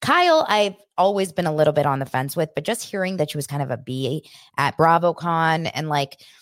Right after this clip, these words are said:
certain things I've heard, I don't know, this whole thing, she's just a little bit off. So anyway, oh, this is an interesting comment. Uh, Wanda says, "Kyle and Dorit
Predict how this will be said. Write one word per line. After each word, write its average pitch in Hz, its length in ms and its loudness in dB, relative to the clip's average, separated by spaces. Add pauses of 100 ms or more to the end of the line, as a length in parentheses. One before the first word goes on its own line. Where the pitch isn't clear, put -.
(640)
certain - 340 -2
things 170 240 -2
I've 143 160 0
heard, 175 500 2
I 208 140 0
don't 175 180 0
know, 139 360 2
this - 180 -4
whole 202 180 -2
thing, 139 460 -2
she's 196 300 -4
just - 340 -4
a 135 80 -4
little 127 220 0
bit 110 200 -2
off. 98 240 -4
So - 200 -2 (100)
anyway, 160 640 0 (1300)
oh, 175 80 4
this 190 180 -2
is 208 80 -8
an 190 120 -2
interesting 143 440 -4
comment. 113 480 -2 (460)
Uh, 147 200 4
Wanda 160 260 2
says, 143 200 -2
"Kyle 170 280 2
and 202 120 0
Dorit 180 220 0